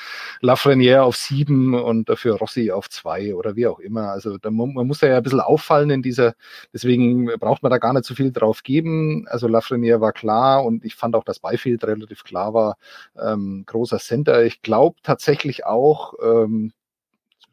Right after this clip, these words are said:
vielleicht etwas gewagte Spekulation, aber auch da geht's ja so ein bisschen um Entertainment. Es geht vielleicht auch ein bisschen darum, äh, neue Kundschaft, ähm, anzusprechen, neue Fans anzusprechen.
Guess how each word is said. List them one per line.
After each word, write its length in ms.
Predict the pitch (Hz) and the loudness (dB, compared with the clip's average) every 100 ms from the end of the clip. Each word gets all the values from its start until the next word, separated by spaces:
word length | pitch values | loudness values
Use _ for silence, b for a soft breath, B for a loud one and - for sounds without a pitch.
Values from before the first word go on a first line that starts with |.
| 95 | -20
vielleicht 520 | - - 101 101 - | -20 -12 -8 -8 -8
etwas 300 | 95 107 107 | -8 -4 -4
gewagte 420 | - 92 98 - | -2 0 0 0
Spekulation, 800 | - - 131 127 117 - 117 143 | -2 0 0 2 0 0 0 2
aber 300 | 131 117 117 B B B B B _ | 2 2 0 B B B B B _
auch 200 | - 123 | -4 -2
da 240 | - 98 135 | 0 2 2
geht's 320 | 143 131 - | 2 0 0
ja 320 | 131 131 127 120 117 | 2 4 0 -4 -14
so 160 | - 117 | -12 -8
ein 40 | |
bisschen 280 | 113 131 135 | -6 -2 -2
um 220 | - 120 | -2 -6
Entertainment. 800 | 123 120 120 - 120 151 160 156 | -6 0 0 0 0 2 2 0
Es 120 | 147 | -2
geht 160 | - 123 | -4 -2
vielleicht 260 | 135 120 - | 2 2 0
auch 140 | 117 | -4
ein 40 | |
bisschen 200 | 120 120 | -4 -4
darum, 540 | 113 98 117 120 120 120 | -2 0 2 0 0 -2
äh, 320 | 110 110 110 - | 0 2 0 -2
neue 380 | 117 113 113 | -2 2 2
Kundschaft, 580 | 117 - 156 156 - - - | 2 -2 0 0 -2 -6 -4
ähm, 480 | 127 123 120 120 | 0 0 0 -2
anzusprechen, 720 | 120 131 139 147 - 131 - 127 | -2 -2 -2 -6 -2 -2 -2 -2
neue 240 | 110 110 | 2 4
Fans 320 | 110 117 135 | 2 0 0
anzusprechen. 720 | - 123 135 - - 120 135 | -2 -2 -2 -6 -6 -6 -6